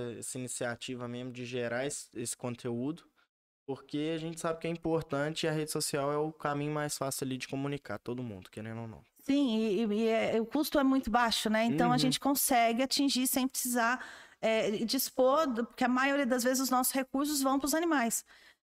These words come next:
Speaker 2: Então, a gente não, não precisa dispor de recurso, a gente tem a rede social à mão, então a gente faz bastante coisa,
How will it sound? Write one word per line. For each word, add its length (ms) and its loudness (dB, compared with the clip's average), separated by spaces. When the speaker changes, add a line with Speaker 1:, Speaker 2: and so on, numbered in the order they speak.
Speaker 2:
Então, 560 2
a 160 0
gente 340 0
não, 220 2
não 160 2
precisa 260 0
dispor 320 0
de 80 0
recurso, 540 0
a 40 2
gente 280 0
tem 240 2
a 20 2
rede 240 0
social 300 0
à 80 2
mão, 320 2
então 120 -4
a 20 2
gente 240 2
faz 200 2
bastante 560 2
coisa, 560 2